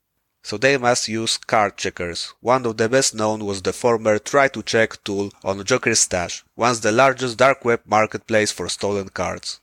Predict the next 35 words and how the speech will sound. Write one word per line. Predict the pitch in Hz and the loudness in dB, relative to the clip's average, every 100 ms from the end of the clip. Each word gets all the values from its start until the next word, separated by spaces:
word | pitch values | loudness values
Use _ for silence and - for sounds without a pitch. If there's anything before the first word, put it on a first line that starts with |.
| _ - | _ -4
Try | 135 151 | 2 2
to | 131 | 0
Check | - 117 120 | 0 0 0
would | 104 - | -4 -6
calculate | - 135 123 123 120 117 | 2 2 2 2 2 0
a | 92 92 | -2 -2
validity | 95 123 131 120 117 113 | 0 2 0 -2 -4 -4
rate | 101 98 92 - - | -4 -4 -6 -10 -6
based | 113 131 - | 2 4 2
on | 113 | 0
the | 104 104 | -2 2
number | 127 127 117 | 2 2 0
of | 107 | 0
successful | - 156 - 135 - 123 | 0 0 0 -4 -4 -6
test | - 113 - | -2 -2 -2
transactions | 104 98 110 110 110 104 - | -4 0 0 0 -6 -8 -12
it | - | -14
could | - 123 | -10 -8
process. | - 104 90 - 82 - - _ _ _ _ _ - | -2 0 0 -6 -4 -4 -6 _ _ _ _ _ -2
Alternative | 101 - 127 127 123 - 113 | 0 2 2 2 0 0 -2
verification | 107 101 95 101 - 107 - 95 | 0 0 0 -2 0 0 0 -4
methods | 92 92 104 95 - | -4 -2 0 0 -2
include | 92 - 110 104 | -4 -6 -6 -4
donating | 101 98 117 - 110 | -4 0 0 0 -2
small | - 113 120 131 | -2 2 2 2
amounts | 92 104 107 104 - | 0 0 0 0 -2
of | - | -4
money | 101 98 98 98 - | -2 -2 -2 -4 -6
to | 95 | -2
non-profit | 123 135 104 104 110 101 | 0 0 0 2 2 0
organizations | 95 92 92 87 104 104 104 104 - | 0 0 0 2 2 2 -2 -4 -4
or | 95 | -6
to | - | -4
take | - 123 - | 0 0 0
advantage | 92 98 101 98 - | -2 -2 -2 -4 -6